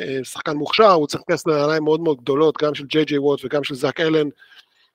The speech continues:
בתור הפס ראשר ה-, הראשי של הקבוצה. אה,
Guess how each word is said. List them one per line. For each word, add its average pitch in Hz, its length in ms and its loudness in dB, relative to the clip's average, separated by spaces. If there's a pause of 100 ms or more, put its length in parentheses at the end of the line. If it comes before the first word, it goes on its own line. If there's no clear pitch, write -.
(140)
בתור 143 380 2
הפס 143 580 0
ראשר 151 340 2
ה-, 139 360 0
הראשי 135 280 -4
של - 140 -4
הקבוצה. 175 460 0 (1700)
אה, 131 680 -4